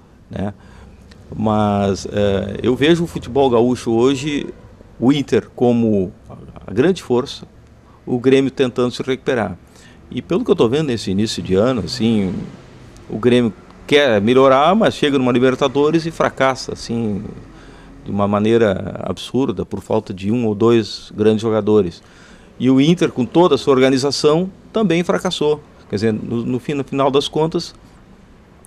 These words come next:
estamos com os dois times, é, em pé de igualdade.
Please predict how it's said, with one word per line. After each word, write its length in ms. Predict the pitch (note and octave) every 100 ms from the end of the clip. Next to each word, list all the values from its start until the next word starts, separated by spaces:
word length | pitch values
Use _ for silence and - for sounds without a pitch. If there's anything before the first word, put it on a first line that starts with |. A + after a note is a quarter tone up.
| -
estamos 340 | A2+ - C#3+ -
com 80 |
os 80 | C3
dois 280 | C3 F3 E3+
times, 420 | - D3 D#3+ C3
é, 300 | C3 B2+ A#2+ -
em 120 | A#2+
pé 180 | C3 C3
de 80 |
igualdade. 580 | C#3 D3 B2+ A#2 F#2+ -